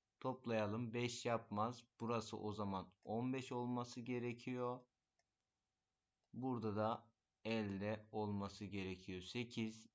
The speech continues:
yedi daha on beş, elde var bir, üç, bir de elde dört,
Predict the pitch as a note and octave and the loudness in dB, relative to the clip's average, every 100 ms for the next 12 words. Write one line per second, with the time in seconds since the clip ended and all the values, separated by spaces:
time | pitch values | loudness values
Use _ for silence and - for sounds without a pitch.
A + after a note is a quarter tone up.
0 | - F2+ F#2+ G2+ G#2 A#2+ A2+ G2+ F#2 - | -10 -6 -2 0 0 0 0 2 -2 -2
1 | A2 A#2 A#2 G#2+ A2 A2 - - _ - | 0 2 2 2 0 -2 -8 -12 _ -4
2 | G#2+ A2 G#2+ G2+ F#2 F2 F2+ F#2 A#2 A2+ | 0 2 2 2 2 -2 -4 2 2 2
3 | - _ _ _ _ _ _ _ _ _ | -4 _ _ _ _ _ _ _ _ _
4 | - C3 A2 - - _ - A2 B2 A2+ | 0 2 2 -4 -16 _ -8 2 2 4
5 | A2+ G2+ G2+ E2+ A#2 A#2 A#2 - | 2 2 0 2 6 6 6 -4